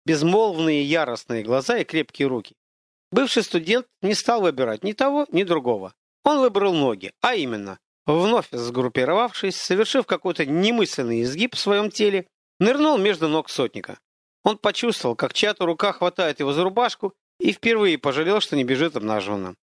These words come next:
А лучше даже не просто обнажённым, а обмазанным с ног до головы скользким маслом, которым пользуются некоторые борцы и культуристы. О, эти люди знают, что делают. Их никто никогда не поймает.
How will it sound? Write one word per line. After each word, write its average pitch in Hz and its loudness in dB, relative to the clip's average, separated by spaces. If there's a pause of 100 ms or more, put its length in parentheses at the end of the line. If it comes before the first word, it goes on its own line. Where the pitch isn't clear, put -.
А - 2
лучше 220 2
даже 208 0
не 202 0
просто 202 0
обнажённым, 131 -2
а 120 2
обмазанным 135 -2
с - -6
ног 139 -2
до 131 -4
головы 135 0
скользким 127 -2
маслом, 233 0
которым 185 0
пользуются 160 0
некоторые 147 -2
борцы 147 0
и 120 0
культуристы. 101 -6 (340)
О, 180 2
эти 226 -2
люди 190 0
знают, 143 0
что 143 -4
делают. 107 -4 (400)
Их - 0
никто - 0
никогда 113 -4
не 95 -8
поймает. 95 -6